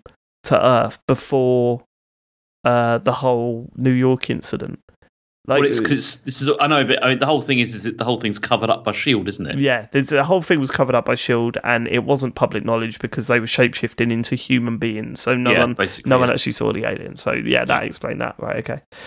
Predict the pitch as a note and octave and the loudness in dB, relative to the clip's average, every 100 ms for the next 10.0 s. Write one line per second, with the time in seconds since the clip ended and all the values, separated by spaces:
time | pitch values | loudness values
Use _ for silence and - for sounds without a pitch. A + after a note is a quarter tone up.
0 | - - - _ _ _ D#3 E3+ G3+ F#3+ | -18 -18 -20 _ _ _ 2 4 4 2
1 | E3 - F3 D3 C#3 B2 C3 C3 C3+ C3 | -2 2 2 2 0 0 0 2 4 4
2 | - A#2+ C3 C3 - C3+ A#2+ - B2+ B2+ | 0 0 0 0 0 0 0 0 0 0
3 | - B2+ B2 B2 B2+ A#2+ A#2 - A#2 - | 0 0 2 2 2 2 0 -4 -8 -6
4 | - D#3+ D#3 - - - F#3+ D#3 D#3 A#2 | 0 2 2 -2 -4 -2 0 0 2 2
5 | C3 C3+ - D3+ D3+ D3+ C3+ C#3 C#3 D3 | 0 -4 -4 -2 0 0 2 0 0 0
6 | B2 B2 A#2+ A#2+ B2+ B2 B2 A2+ G#2 G#2+ | 0 -2 -8 -8 -2 -2 0 2 2 0
7 | - B2 A#2 A2 - - - C3+ - D#3+ | -2 0 0 -2 -12 -12 0 0 2 2
8 | - B2 E3+ A#2 B2+ B2 A2 G#2+ G#2+ G2 | 2 0 0 2 0 2 0 -2 -4 -4
9 | - C#3+ C#3+ C3 C#3 C#3 C#3 C#3 C3 B2 | -4 2 2 2 2 2 2 2 2 2